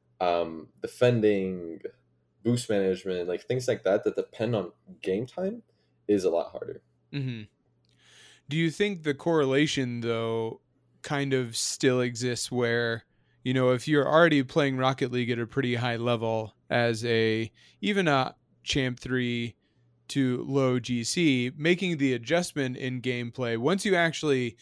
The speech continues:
Speaker 2: make the decision or create the awareness that there are mistakes in your game, making those adjustments might be a little bit easier than if you don't necessarily have a good foundation of Rocket League.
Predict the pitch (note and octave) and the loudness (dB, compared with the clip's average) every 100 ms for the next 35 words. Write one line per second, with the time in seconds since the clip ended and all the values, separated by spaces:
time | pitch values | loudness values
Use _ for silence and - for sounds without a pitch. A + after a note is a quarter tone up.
0 | - _ _ _ _ _ D3 D3 C#3+ D3 | -20 _ _ _ _ _ -8 -4 0 0
1 | C#3 C3+ B2 C3+ B2 A#2+ B2+ - G3 D3 | -2 -18 -2 0 0 -4 -4 4 4 4
2 | C3+ C3 B2+ B2+ A#2+ - D3+ C#3 C#3 C3 | 0 0 0 -2 -6 -2 2 4 2 0
3 | B2 A#2+ D3 D3+ A#2+ A#2 - A#2+ A#2 B2 | -4 0 2 2 0 -6 -4 -4 -2 0
4 | B2 B2 B2 A#2+ A#2 - C#3 C3 - A#2+ | 2 2 0 -2 -6 0 2 2 -2 -6
5 | A2+ A#2 C#3 C#3+ A#2+ A2 - _ _ - | -6 -4 0 0 0 -4 -12 _ _ 2
6 | E3 F3 D#3 C#3+ B2 A#2 C#3 C#3+ B2 A2 | 2 4 6 6 6 2 2 2 -6 -8
7 | B2 B2 B2 A#2 B2 B2 A#2+ A#2+ B2 B2 | -6 -4 -4 -4 -2 -2 -4 -4 -4 -6
8 | A#2+ A2+ C#3+ D3+ B2 A#2+ A#2 A2+ A#2+ A#2 | -6 -8 0 0 0 -2 -4 -6 -8 -8
9 | A2 A#2+ B2 A#2+ - - C3 B2+ A2+ B2 | -6 -4 -4 -4 -8 -8 -8 -8 -6 -4
10 | A#2 A#2 A#2+ B2 A2+ A2+ B2 A#2+ - A2+ | -4 -4 -4 -4 -4 -2 -4 -4 -6 -6
11 | A2 A2+ A2+ A2+ A2+ G#2 G#2 G#2+ G#2 G2 | -6 -4 -4 -4 -8 -10 -12 -2 -2 -2
12 | G#2+ - G#2+ _ | -6 -10 -20 _